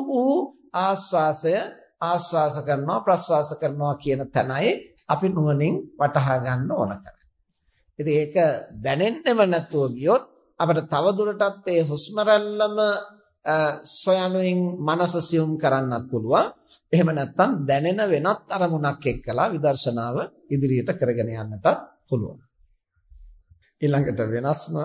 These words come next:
විදිහේ කාරණයක් කියනවා. අ, "ස්වාමීන් වහන්සේ, මම කලක සිට භාවනා කරන කෙනෙක්. ආනාපාන සති භාවනාව කළ දිනට රෑ නිින්දෙන්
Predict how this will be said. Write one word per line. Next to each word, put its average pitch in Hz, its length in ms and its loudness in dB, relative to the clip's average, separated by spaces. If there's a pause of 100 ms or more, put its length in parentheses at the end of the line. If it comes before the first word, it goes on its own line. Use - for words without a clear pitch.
(180)
විදිහේ 135 420 2
කාරණයක් 123 640 0
කියනවා. 120 520 0 (640)
අ, 135 100 0 (320)
"ස්වාමීන් 143 480 0
වහන්සේ, 131 420 0
මම 147 300 0
කලක 123 400 -2
සිට 143 320 -2
භාවනා 135 640 0
කරන 127 400 -2
කෙනෙක්. 156 380 0 (720)
ආනාපාන 160 720 0
සති 165 340 -2
භාවනාව 139 720 0 (120)
කළ 123 240 0 (100)
දිනට 123 480 0
රෑ 123 380 0 (100)
නිින්දෙන් 143 640 0